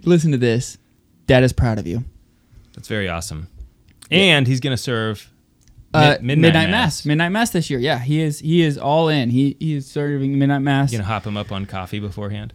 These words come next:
Speaker 1: No, I'm not. You know, I served midnight mass when I was a
Speaker 2: Okay.
Speaker 1: kid,
Speaker 2: It's choice,
Speaker 1: uh, and
Speaker 2: choices.
Speaker 1: just broke my neck
Speaker 2: You
Speaker 1: during
Speaker 2: did?
Speaker 1: the Holy Mass. Yeah. Um, just,
Speaker 2: At
Speaker 1: I
Speaker 2: least,
Speaker 1: mean, I
Speaker 2: like
Speaker 1: could not stay aw-, you know,
Speaker 2: You
Speaker 1: once
Speaker 2: know,
Speaker 1: you get
Speaker 2: at
Speaker 1: to
Speaker 2: least
Speaker 1: that point
Speaker 2: people, you know, are sympathetic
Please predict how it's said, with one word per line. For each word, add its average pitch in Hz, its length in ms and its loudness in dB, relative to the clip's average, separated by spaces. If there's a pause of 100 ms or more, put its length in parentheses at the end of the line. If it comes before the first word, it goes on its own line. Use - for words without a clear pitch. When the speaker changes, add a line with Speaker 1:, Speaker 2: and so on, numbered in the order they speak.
(100)
Speaker 1:
No, 139 280 6
I'm 123 140 4
not. 123 300 2
You 160 140 0
know, 165 140 2
I 151 160 0
served 151 280 0
midnight 139 320 2
mass 135 240 0
when 131 100 2
I 131 60 4
was 131 140 2
a 127 40 0
Speaker 2:
Okay. 120 100 -6
Speaker 1:
kid, 127 320 -2 (160)
Speaker 2:
It's - 120 -16
choice, 131 380 -4
Speaker 1:
uh, - 80 -20
and 135 120 0
Speaker 2:
choices. 120 200 2
Speaker 1:
just 147 600 2
broke 135 440 0
my 123 180 -4
neck 110 460 -6 (460)
Speaker 2:
You 139 60 -8 (100)
Speaker 1:
during 135 100 2
Speaker 2:
did? 123 100 4
Speaker 1:
the 123 40 2
Holy 123 240 2
Mass. 120 380 -2
Yeah. 131 400 0
Um, 127 500 2 (200)
just, 160 460 6
Speaker 2:
At - 160 4
Speaker 1:
I - 40 4
Speaker 2:
least, 143 260 6
Speaker 1:
mean, 123 80 4
I 175 60 6
Speaker 2:
like 151 100 2
Speaker 1:
could 160 320 -2
not 143 360 -2
stay 131 360 2
aw-, 127 300 -8
you 185 140 0
know, 165 160 2
Speaker 2:
You 208 120 -2
Speaker 1:
once 208 160 6
Speaker 2:
know, 294 60 4
Speaker 1:
you - 40 4
get 202 60 2
Speaker 2:
at 254 40 6
Speaker 1:
to 302 60 6
Speaker 2:
least 190 120 6
Speaker 1:
that 147 80 -4
point 320 160 8
Speaker 2:
people, 202 280 4
you 175 140 0
know, 156 160 4
are 147 120 4
sympathetic 120 680 0